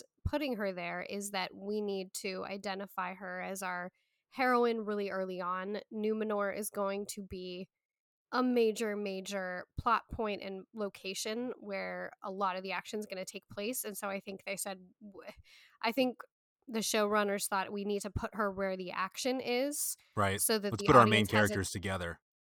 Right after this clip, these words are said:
Speaker 1: let's, so the audience has a chance to latch on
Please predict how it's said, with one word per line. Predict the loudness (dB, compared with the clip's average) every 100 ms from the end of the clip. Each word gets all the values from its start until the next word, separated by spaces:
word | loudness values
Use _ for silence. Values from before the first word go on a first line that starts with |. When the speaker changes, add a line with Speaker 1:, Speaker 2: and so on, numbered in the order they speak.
| _ _ _ _ -2
Speaker 1:
let's, | 0 0 -8 -4
so | 0 4
the | 6
audience | 6 4 2
has | 0 2
a | 0
chance | 0 2 2 -2 -2
to | 0
latch | 2 2 2 4
on | 4 4 2 -2